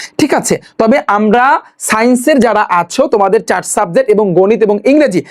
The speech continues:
এবং আইসিটি যে সাবজেক্টটা আছে, এগুলার ফুল ক্লাস শর্ট সিলেবাসে যা আছে সেগুলা কিন্তু আমার এই প্রাইভেট ব্যাচে যারা আসলে আমার এই কোর্সে ভর্তি আছো বা তোমরা ভর্তি হবা এই কোর্সটাতে, এই কোর্সটাতে সায়েন্সের তেরো সাবজেক্টের এই কোর্সে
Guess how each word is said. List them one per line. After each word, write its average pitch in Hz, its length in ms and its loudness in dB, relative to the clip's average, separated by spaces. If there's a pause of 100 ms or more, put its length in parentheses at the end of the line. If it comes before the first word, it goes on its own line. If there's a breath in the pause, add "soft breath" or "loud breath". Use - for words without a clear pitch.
(160 loud breath)
এবং 214 260 0
আইসিটি 233 440 0
যে 220 120 2
সাবজেক্টটা 185 440 -2
আছে, 170 340 -2 (300 loud breath)
এগুলার 254 420 2 (120)
ফুল 294 340 2
ক্লাস 233 440 -4 (220)
শর্ট 220 200 -2
সিলেবাসে 226 420 0
যা 185 220 -2
আছে 214 200 -2
সেগুলা 214 340 0
কিন্তু 220 360 0 (180 loud breath)
আমার 220 240 0 (100)
এই 240 160 2
প্রাইভেট 220 420 0
ব্যাচে 185 300 0
যারা 185 240 0
আসলে 208 340 0
আমার 196 240 0 (280 loud breath)
এই 220 160 2
কোর্সে 269 380 0
ভর্তি 202 400 0
আছো 262 500 0 (240 loud breath)
বা 202 100 0
তোমরা 233 260 0
ভর্তি 180 300 0 (100)
হবা 226 340 0 (280 loud breath)
এই 254 200 2
কোর্সটাতে, 175 500 -2
এই 233 240 2
কোর্সটাতে 240 500 0
সায়েন্সের 202 420 -2
তেরো 262 300 0
সাবজেক্টের 226 500 0
এই 190 40 0
কোর্সে 196 320 0